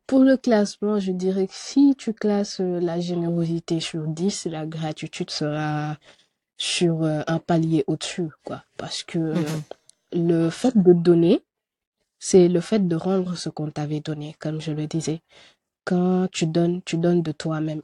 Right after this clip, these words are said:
Speaker 1: Et c'est très difficile, en fait, de, de prendre de soi et de donner.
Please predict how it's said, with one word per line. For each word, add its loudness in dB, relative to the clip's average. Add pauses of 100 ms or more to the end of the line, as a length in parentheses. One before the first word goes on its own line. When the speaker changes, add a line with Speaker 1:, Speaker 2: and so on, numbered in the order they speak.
Speaker 1:
Et -2
c'est -4
très 4
difficile, 2
en -4
fait, -4
de, -6 (100)
de -6
prendre 0
de -6
soi -4
et -6
de -6
donner. -8